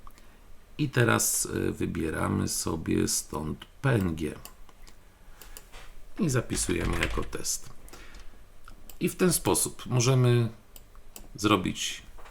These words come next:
albo ciekawy napis na zdjęciu z grafiką tego zdjęcia, czyli nie niszczącą go, nie zasłaniającą w całości, mm, a jedynie uwypuklającą napis, lub też, y, skorzystać,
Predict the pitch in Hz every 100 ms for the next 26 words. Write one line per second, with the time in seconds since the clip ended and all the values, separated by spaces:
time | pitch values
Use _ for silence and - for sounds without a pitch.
0 | - - 139 127 104 - - 101 98 95
1 | 90 - 85 80 104 120 - 139 170 -
2 | - - - - 95 95 - - 92 87
3 | 87 82 87 82 82 78 78 87 95 101
4 | 90 - - 87 85 82 - 90 92 -
5 | 92 90 90 90 90 82 82 - 85 90
6 | 87 87 82 - 90 90 87 - 92 85
7 | - - - - - - 87 87 85 90
8 | - 85 82 82 85 82 85 82 80 -
9 | 85 85 82 - 80 82 80 135 165 -
10 | - - - - 247 - - - - -
11 | 104 107 - - - 90 92 95 92 -
12 | 82 82 87 - - -